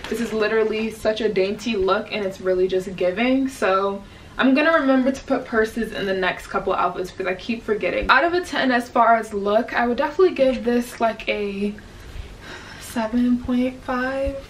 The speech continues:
maybe an eight. I don't know. I think it's really, really cute. Like, I like the look of it, but I don't know. Is it, is it giving? But as far as, like, what it looks like compared to the Pinterest picture, I give this, like, a nine point five, nearly a ten.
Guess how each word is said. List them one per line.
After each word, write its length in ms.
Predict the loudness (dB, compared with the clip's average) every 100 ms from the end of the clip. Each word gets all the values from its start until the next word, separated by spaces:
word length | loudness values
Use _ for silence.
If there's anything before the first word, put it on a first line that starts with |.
| -6
maybe 360 | -2 -2 0 0
an 120 | 0
eight. 400 | -2 -2 0 -4 -8 -12 -6
I 160 | 2 4
don't 180 | 4 0
know. 280 | -4 -4 -6 -8 2
I 140 | 2 2
think 220 | -2 2
it's 180 | 2 2
really, 260 | 0 0
really 320 | 0 0 0
cute. 720 | -2 -6 -2 0 0 -2 -6 -2
Like, 240 | 0 2
I 80 | 0
like 300 | 0 -4 -4
the 80 | -2
look 240 | 0 0
of 180 | -2 0
it, 340 | -2 -2 -6
but 280 | -2 0 0
I 80 | 0
don't 160 | 0
know. 160 | 0 0
Is 140 | 0 0
it, 60 |
is 180 | -2 0
it 240 | 0 -2
giving? 640 | -8 -4 -2 0 -2 -4 -8 2
But 440 | 4 6 2 0 2
as 180 | 2
far 280 | 4 6 6
as, 160 | 6 2
like, 240 | -2 -2 -8
what 220 | 4 4
it 100 | 4
looks 240 | -2 -4 0
like 160 | -2
compared 400 | 0 -2 0 -4 -2
to 60 |
the 80 | -6
Pinterest 420 | -4 -4 -2 -4
picture, 320 | -2 -2 -2 0
I 100 | 0
give 220 | -2 -6
this, 160 | -6 -6
like, 100 | -2
a 160 | -2
nine 320 | -2 -4 -2
point 260 | -2 -2 -4
five, 360 | -4 -4 -4 -4
nearly 400 | -2 0 0 0
a 60 |
ten. 400 | -2 -6 -2 -2